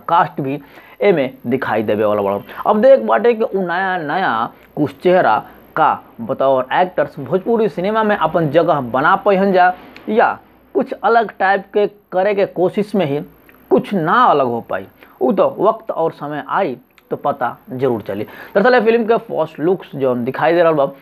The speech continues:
उ अग्रेसिव बाटे, पॉजिटिव बाटे, लेकिन ई भी फर्स्ट लुक उ है फिल्म के कहनामा कर रहल बा, जन की बहुत सारा फिल्म अस्सी और नब्बे के दशक के पैटर्न पर बनावल जात बिया। शायद ई फिल्म भी वही के पैटर्न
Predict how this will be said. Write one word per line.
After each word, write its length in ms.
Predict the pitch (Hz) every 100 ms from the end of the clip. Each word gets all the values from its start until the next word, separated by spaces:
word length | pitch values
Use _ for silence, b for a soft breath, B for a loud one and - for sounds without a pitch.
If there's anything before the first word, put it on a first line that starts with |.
| B
उ 80 | 220
अग्रेसिव 440 | 240 226 233 269 208
बाटे, 300 | 208 208 214
पॉजिटिव 460 | 180 156 160 196
बाटे, 360 | 165 160 185 190 B B -
लेकिन 440 | 185 214 156 156 160 B -
ई 120 | 233
भी 140 | 226 247
फर्स्ट 360 | - 202 208
लुक 200 | 165 165 - _ -
उ 140 | 233 175
है 160 | 147 170 b b _
फिल्म 240 | 202 214 196
के 120 | 180
कहनामा 500 | 160 147 156 156 147
कर 240 | - 170
रहल 140 | - 180
बा, 240 | 147 127 127
जन 320 | 131 165 156 -
की 100 | 135
बहुत 280 | 143 170
सारा 260 | - 131 123
फिल्म 280 | - 180 175
अस्सी 280 | 127 - 170
और 240 | 143 120 117
नब्बे 280 | 135 143
के 140 | 131 113
दशक 340 | - - 208
के 120 | 160 180 B B B 226
पैटर्न 480 | 226 202 247 226
पर 120 | 185 170
बनावल 380 | 151 147 147
जात 140 | 156 175
बिया। 240 | 143 139
शायद 360 | 131 175 170 170 185
ई 120 | 214
फिल्म 340 | 214 185 190
भी 100 | 180
वही 280 | - 156 180
के 180 | 180 147
पैटर्न 600 | 135 135 135 185 156